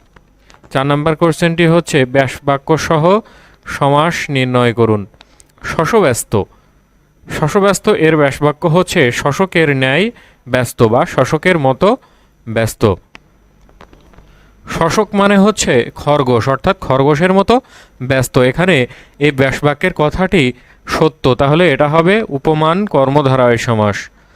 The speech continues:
ধামা ধরা এর ব্যাসবাক্য হচ্ছে ধামা ধরে যে, এটা হচ্ছে উপপদ তৎপুরুষ সমাস। যেমন জলে চরে যা, জল দেয় যা, এগুলো হচ্ছে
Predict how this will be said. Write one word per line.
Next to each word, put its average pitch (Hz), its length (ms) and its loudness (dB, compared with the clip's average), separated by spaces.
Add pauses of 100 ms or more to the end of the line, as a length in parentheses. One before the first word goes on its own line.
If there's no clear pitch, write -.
(220)
ধামা 147 380 0 (100)
ধরা 120 220 0 (400)
এর 147 100 2
ব্যাসবাক্য 143 480 -2 (120)
হচ্ছে 190 200 0 (160)
ধামা 135 220 2 (140)
ধরে 120 200 2 (120)
যে, 107 100 2 (300)
এটা 160 220 0
হচ্ছে 180 280 0 (500)
উপপদ 180 520 0 (160)
তৎপুরুষ 156 480 0 (100)
সমাস। 120 300 2 (340)
যেমন 156 280 2 (160)
জলে 139 240 2 (100)
চরে 139 240 4 (100)
যা, 135 120 2 (800)
জল 143 340 2 (140)
দেয় 143 260 2 (120)
যা, 131 120 0 (680)
এগুলো 156 340 2
হচ্ছে 175 260 0